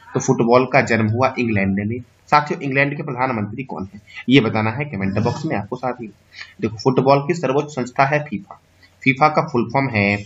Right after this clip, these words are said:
फेडरेशन इंटरनेशनल डी फुटबॉल एसोसिएशन। इसका हेडक्वार्टर ज्यूरिख, स्विट्जरलैंड में है और इसकी स्थापना हुई थी इक्कीस मई उन्नीस सौ चार को। फीफा के प्रेसिडेंट कौन है? तो ज्ञानी इन्फेंटिनो है। फीफा के प्रेसिडेंट, साथियों, कौन है? ज्ञानी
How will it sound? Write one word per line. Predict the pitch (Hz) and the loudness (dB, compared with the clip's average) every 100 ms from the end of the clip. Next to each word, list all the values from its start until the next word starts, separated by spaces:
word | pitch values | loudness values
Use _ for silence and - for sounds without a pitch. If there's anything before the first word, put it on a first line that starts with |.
| - - - | -12 -20 0
फेडरेशन | 139 123 127 123 151 151 | 2 2 0 -2 -6 -6
इंटरनेशनल | 120 117 123 120 120 151 151 | -4 0 2 2 0 -2 -4
डी | 107 131 131 | -2 -2 -2
फुटबॉल | 117 110 127 | -2 0 0
एसोसिएशन। | - 131 - 98 95 117 107 _ - - - | 0 -6 -6 -6 -4 -6 -10 _ -20 -20 -10
इसका | - - 143 | -8 -2 0
हेडक्वार्टर | 139 - 139 135 123 | 0 0 -2 0 -2
ज्यूरिख, | 107 120 135 | 0 0 0
स्विट्जरलैंड | - 113 107 127 117 127 135 | -2 -2 2 2 4 2 0
में | 131 131 | -4 -6
है | 127 _ - - _ | -12 _ -20 -20 _
और | 120 | 2
इसकी | 123 - 135 | 2 0 -4
स्थापना | - 110 107 123 | 0 2 2 2
हुई | 123 127 | 0 -2
थी | 127 147 - | -4 -10 -4
इक्कीस | 127 123 165 170 165 | -4 -2 -2 -2 0
मई | 107 135 147 | 0 0 0
उन्नीस | 110 104 | -2 -2
सौ | 139 | -4
चार | 139 95 92 95 | -6 -8 -10 -10
को। | 123 127 _ _ - - - | -12 -14 _ _ -20 -20 -4
फीफा | 131 117 131 | 0 0 0
के | 143 | 0
प्रेसिडेंट | - 110 117 120 120 131 | -2 0 2 2 2 0
कौन | 131 131 | 0 2
है? | 139 | 2
तो | 127 110 | 0 0
ज्ञानी | 113 120 123 117 | 2 4 4 2
इन्फेंटिनो | 107 123 135 120 110 123 123 | -2 0 -2 -2 -2 -2 -2
है। | 123 - _ - - - | -6 -14 _ -20 -20 0
फीफा | 131 131 131 | 0 2 0
के | 131 | 0
प्रेसिडेंट, | 139 113 - 120 123 | -6 -6 -4 -4 -2
साथियों, | 127 127 139 | -4 -4 -4
कौन | 135 165 | 0 0
है? | 113 - 98 | 0 -6 -2
ज्ञानी | 113 107 120 175 | 2 2 2 -2